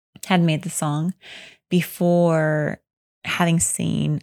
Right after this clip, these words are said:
like, a stitch of the film. And after he saw it, he had said that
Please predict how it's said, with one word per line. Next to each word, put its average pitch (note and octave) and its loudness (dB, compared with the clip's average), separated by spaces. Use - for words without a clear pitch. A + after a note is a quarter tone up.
like, D3+ -4
a D3 -4
stitch - -4
of - -4
the D#3+ -6
film. G3+ -2
And E3 2
after E3 0
he D#3 -6
saw D4 0
it, F3 0
he E3 -2
had E3 -2
said D3 -2
that D3+ -4